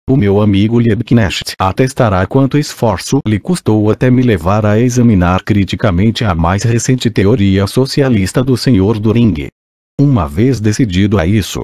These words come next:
não tinha qualquer outra escolha senão investigar essa teoria,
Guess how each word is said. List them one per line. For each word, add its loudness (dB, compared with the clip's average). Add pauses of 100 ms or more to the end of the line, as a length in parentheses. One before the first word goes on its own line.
(140)
não 2
tinha -2
qualquer 0
outra 0
escolha 0
senão 0
investigar 0
essa -2
teoria, 0